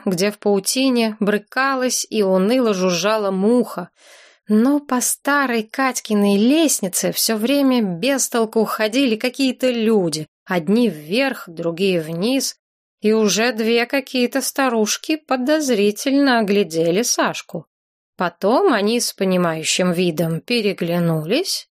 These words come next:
и обе покачали головами. Нет,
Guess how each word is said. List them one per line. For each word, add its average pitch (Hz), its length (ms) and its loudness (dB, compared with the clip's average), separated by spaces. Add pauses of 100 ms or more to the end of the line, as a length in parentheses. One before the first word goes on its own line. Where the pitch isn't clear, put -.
(260)
и 254 160 0
обе 202 380 2
покачали 208 800 -2
головами. 165 720 -2 (880)
Нет, 196 640 2